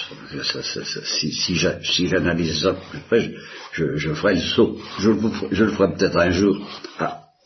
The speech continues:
sans vous, j'espère, au moins. Avec vous, j'ose pas trop l'espérer,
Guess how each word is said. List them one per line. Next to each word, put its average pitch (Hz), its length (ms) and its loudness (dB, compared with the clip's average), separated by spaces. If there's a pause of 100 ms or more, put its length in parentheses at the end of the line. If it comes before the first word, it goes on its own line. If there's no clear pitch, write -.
(440)
sans 98 320 4
vous, 98 160 6
j'espère, 80 760 2 (300)
au 117 140 8
moins. 117 480 8 (840)
Avec 76 280 -2
vous, 92 260 6
j'ose 85 300 4
pas 78 120 2
trop - 160 0
l'espérer, 113 680 2